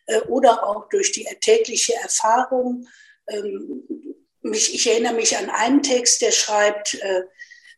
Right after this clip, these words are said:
die schönsten Gottesdienste seien für ihn inzwischen ökumenische Gottesdienste, wenn, wenn sie mit einer Pfarrerin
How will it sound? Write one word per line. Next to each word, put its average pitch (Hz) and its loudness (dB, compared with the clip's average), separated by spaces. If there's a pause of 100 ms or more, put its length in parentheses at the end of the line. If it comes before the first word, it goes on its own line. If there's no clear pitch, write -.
(320)
die 240 0
schönsten 302 4
Gottesdienste 240 0
seien 220 2
für - 0
ihn 262 -2
inzwischen 240 -2
ökumenische 226 4
Gottesdienste, 240 0
wenn, 233 -4
wenn 233 -2
sie - -4
mit 233 -4
einer 214 -6
Pfarrerin 240 0